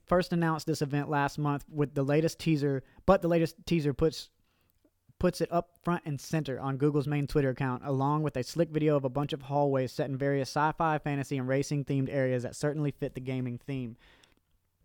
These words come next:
When the teaser, well, while the teaser doesn't tell us much about the Google's vision for gaming,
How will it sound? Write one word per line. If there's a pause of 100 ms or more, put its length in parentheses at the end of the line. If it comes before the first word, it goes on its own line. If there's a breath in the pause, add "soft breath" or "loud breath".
(1300 soft breath)
When
the
teaser,
well,
while
the
teaser
doesn't
tell
us
much
about
the
Google's
vision
for
gaming,